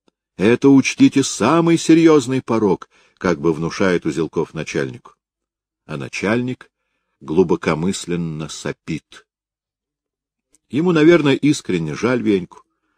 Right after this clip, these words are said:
но он не в состоянии понять, как это его подчинённый вдруг может в чём-то не согласиться с ним.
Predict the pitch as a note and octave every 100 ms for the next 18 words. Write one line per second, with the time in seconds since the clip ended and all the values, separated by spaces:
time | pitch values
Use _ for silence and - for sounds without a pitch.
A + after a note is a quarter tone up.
0 | _ _ _ _ _ - G#2 D3 D3 C#3
1 | C#3+ - C3 C#3 D#3 C#3 B2 A2+ A2 C#3+
2 | C#3 - _ _ _ _ _ _ _ -
3 | D#3 E3+ - E3+ - E3 D#3+ D3 E3+ E3
4 | D#3+ - - C3+ C3+ D#3+ E3 D3+ C#3 F2+
5 | G#2 D3 G#2 B2+ D3 C#3 - - A#2 C#3+
6 | C#3+ C3+ C3+ C3+ - B2+ B2+ B2 - C3+
7 | - - F2 - D2 B1+